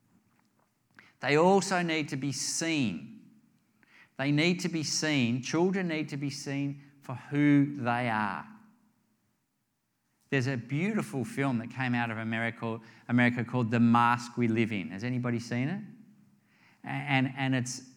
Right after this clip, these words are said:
um, high school students in America describing how every day before they go to school, they put on a mask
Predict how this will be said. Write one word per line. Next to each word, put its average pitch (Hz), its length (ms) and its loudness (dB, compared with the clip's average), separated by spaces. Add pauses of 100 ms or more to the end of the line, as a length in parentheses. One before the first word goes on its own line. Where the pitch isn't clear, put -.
(160)
um, 107 420 0 (1400)
high 180 300 0
school 170 300 -2
students 139 420 -2 (120)
in 180 160 0
America 123 600 0 (300)
describing 139 600 0
how 120 500 0
every 175 400 6
day 120 400 8 (260)
before 151 360 2
they 170 120 4
go 151 200 4
to 135 80 0
school, 123 520 2 (400)
they 107 120 0
put 165 260 4
on 151 140 8
a 131 40 8
mask 131 640 8